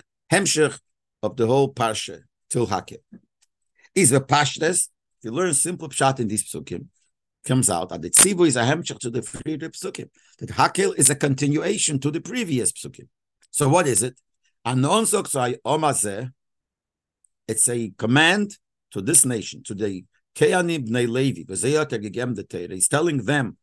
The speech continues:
he gave the Torah to the Kehanim Bnei Levi, and he commanded them. And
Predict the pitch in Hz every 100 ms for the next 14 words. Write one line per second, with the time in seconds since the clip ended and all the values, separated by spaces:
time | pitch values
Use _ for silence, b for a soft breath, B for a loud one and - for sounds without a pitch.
0 | _ _ - 92 180 180 165 - 170 165
1 | 160 151 - 143 143 139 135 - 127 -
2 | 135 120 110 - - _ - 98 92 113
3 | 73 - _ _ _ _ _ _ _ 175
4 | 180 165 - 147 147 170 185 160 143 113
5 | 160 113 69 _ _ _ _ _ _ _
6 | _ _ _ _ _ _ _ 123 135 139
7 | 131 139 127